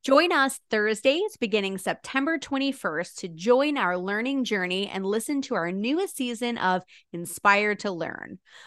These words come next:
Find us wherever you listen to podcasts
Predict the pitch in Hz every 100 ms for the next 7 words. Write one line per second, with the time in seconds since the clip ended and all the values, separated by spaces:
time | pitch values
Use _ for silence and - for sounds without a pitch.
0 | - 247 269 302 349 - 214 196 208 262
1 | 285 285 302 330 370 - 226 196 - 190
2 | 180 -